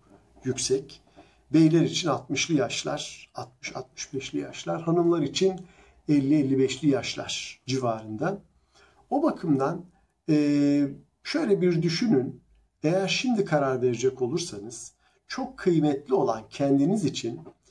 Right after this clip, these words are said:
e, çocuklarımıza, evimize, eşimize, işimize vermiş olduğumuz, ayırmış olduğumuz zamanı hiç olmasa günlük on on beş dakika kendimize ayırıp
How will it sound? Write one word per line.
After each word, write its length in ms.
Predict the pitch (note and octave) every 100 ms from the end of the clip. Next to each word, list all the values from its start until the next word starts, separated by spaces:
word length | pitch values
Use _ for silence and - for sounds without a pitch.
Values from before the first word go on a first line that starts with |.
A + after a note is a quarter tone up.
| _ _ _ -
e, 380 | C#3+ C3+ C3 C3 -
çocuklarımıza, 1000 | - E3+ F3+ F#3+ F3+ F3+ E3 F#3 F3+ - -
evimize, 720 | C3 C3+ C#3 C3+ C3+ C#3+ D3 C#3+
eşimize, 800 | B2+ - C3+ B2 B2 C3+ C#3 - _ -
işimize 720 | D#3+ - D#3+ C3+ B2+ C3 C#3 - C3
vermiş 400 | C#3 C#3 F3 D#3+
olduğumuz, 680 | C3+ A2 A#2 A2 D3+ -
ayırmış 460 | - C#3 C#3 F3 -
olduğumuz 560 | B2+ A2+ A#2 A2+ A2+ A2+
zamanı 540 | E3 B2 A2 D3 G#3+ - _ -
hiç 160 | C#4 G#3
olmasa 400 | D3+ C3 - C3+
günlük 380 | D#3 C#3+ C#3
on 100 | D#3+
on 180 | E3 C3+
beş 200 | B2+ -
dakika 340 | - - - C3+
kendimize 480 | C3+ B2 B2 B2
ayırıp 440 | - A2 A2+ G3